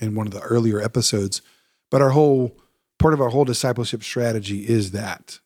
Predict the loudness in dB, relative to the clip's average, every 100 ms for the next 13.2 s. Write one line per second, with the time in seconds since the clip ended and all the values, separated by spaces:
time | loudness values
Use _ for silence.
0 | -6 -4 -4 -8 -4 2 2 2 2 2
1 | 0 0 2 2 2 2 0 0 -2 -4
2 | -4 -4 -2 -4 -6 -8 -6 -6 -4 -6
3 | -8 _ _ _ _ _ _ _ _ _
4 | _ _ _ _ 0 4 4 4 2 2
5 | -2 -2 -2 -4 0 0 2 0 0 -2
6 | -2 -2 -4 -6 -14 _ _ _ _ _
7 | _ 0 2 2 -2 -4 -8 -14 _ _
8 | _ -2 2 2 4 2 0 2 4 6
9 | 4 0 _ _ _ _ _ 0 2 2
10 | 2 2 0 0 2 2 2 2 2 2
11 | 4 6 6 4 0 -4 -4 0 0 2
12 | 2 2 0 0 0 -2 -2 -2 -4 -2
13 | 0